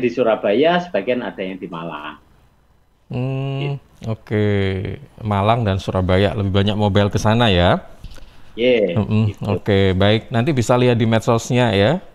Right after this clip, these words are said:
Speaker 2: eh, dicari
Speaker 1: Iya.
Speaker 2: Sigma gitu aja udah kelia-, eh, nanti muncul ya, Coach ya, Sigma Drive and Ride gitu ya?
Speaker 1: Drive gitu, iya.
Speaker 2: Mm-mm, oke, baik. Ya, eh, Coach Arsad, saat ini kita bahas tentang aman nyaman di perjalanan liburan. Nah, ini tentunya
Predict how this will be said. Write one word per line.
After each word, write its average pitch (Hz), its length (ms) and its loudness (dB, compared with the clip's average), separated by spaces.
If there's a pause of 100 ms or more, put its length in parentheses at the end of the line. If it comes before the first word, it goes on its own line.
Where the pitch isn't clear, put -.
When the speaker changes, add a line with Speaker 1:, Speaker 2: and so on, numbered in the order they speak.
Speaker 2:
eh, 104 240 2
dicari 104 320 0
Speaker 1:
Iya. 120 120 0
Speaker 2:
Sigma 120 440 2
gitu 104 160 0
aja 117 240 2
udah 113 160 2
kelia-, 110 320 2
eh, 104 280 2 (200)
nanti 107 320 -2
muncul 117 320 2
ya, 92 160 4
Coach - 320 -4
ya, 87 80 2
Sigma 98 320 -4
Drive 92 320 -2
and 92 160 -6
Ride 92 160 -2
gitu - 240 -6
ya? 151 160 0 (160)
Speaker 1:
Drive - 260 -2 (180)
gitu, 202 160 -12 (220)
iya. 87 400 0
Speaker 2:
Mm-mm, 95 400 -4 (160)
oke, 90 400 0
baik. 107 260 2 (540)
Ya, 160 200 4 (120)
eh, 147 320 4 (100)
Coach 170 180 0
Arsad, 170 320 2
saat 165 240 2
ini 190 120 0
kita 151 440 2
bahas 131 280 2
tentang 131 240 0
aman 123 260 2
nyaman 120 380 2
di 120 80 2
perjalanan 101 560 2
liburan. 90 880 2
Nah, 82 200 2
ini 98 160 2
tentunya 110 300 0